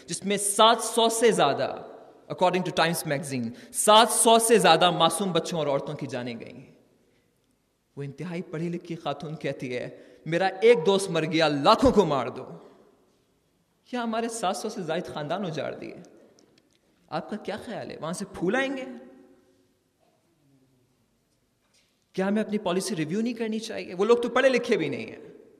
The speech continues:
मैंने पचपन इस्लामी ममालिक का हाल अमेरिका में देखा है,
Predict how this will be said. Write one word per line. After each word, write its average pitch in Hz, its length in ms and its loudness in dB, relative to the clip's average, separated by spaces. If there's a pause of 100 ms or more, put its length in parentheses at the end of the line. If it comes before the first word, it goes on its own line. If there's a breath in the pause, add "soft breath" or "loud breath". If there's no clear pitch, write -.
(260)
मैंने 156 120 -4
पचपन 190 380 -4
इस्लामी 175 320 -4
ममालिक 156 320 -4
का 151 100 -6
हाल 139 220 -6
अमेरिका 127 320 -10
में 123 140 -12
देखा - 240 -16
है, - 180 -20